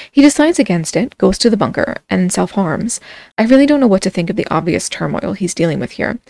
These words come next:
He's repeating the Serenity Prayer again, which is an odd choice, and given that he hasn't spoken at all about what he's going through, I'm not entirely sure exactly what the issue is. Is he actually a gay man, and he's exploring his sexuality in an effort to figure out what it is?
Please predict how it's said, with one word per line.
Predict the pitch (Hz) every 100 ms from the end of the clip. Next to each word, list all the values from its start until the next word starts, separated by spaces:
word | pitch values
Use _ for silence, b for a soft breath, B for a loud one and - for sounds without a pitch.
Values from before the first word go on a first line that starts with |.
| B B B
He's | - 254
repeating | 262 302 302 359
the |
Serenity | 277 208 165 160 165
Prayer | - - -
again, | - - - - 294
which | 226
is | 240
an | 220
odd | - 202 185
choice, | - - - - B B B B
and | 240
given | 294 403
that | 415
he | 285
hasn't | 233 233 -
spoken | - - 165 240
at | 254
all | 262 277
about | 247 -
what | 214
he's | 233 -
going | - 151 247
through, | 277 285 -
I'm | 214
not | 226 320
entirely | 339 - 233 262 233
sure | 214 - 196 - -
exactly | 180 170 196 220
what | 175 185
the | -
issue | 220 - 135
is. | - 110 - B B B B
Is | 233
he | 226
actually | 262 - 370
a | 262
gay | 202 214
man, | 254 277 294 - -
and | 202
he's | 190
exploring | 185 - 185 190 202
his | 208
sexuality | - 180 - 156 156 196 196
in | 180
an | 165
effort | 165 -
to | -
figure | - 165 165
out | - -
what | 165
it | -
is? | - - 320 -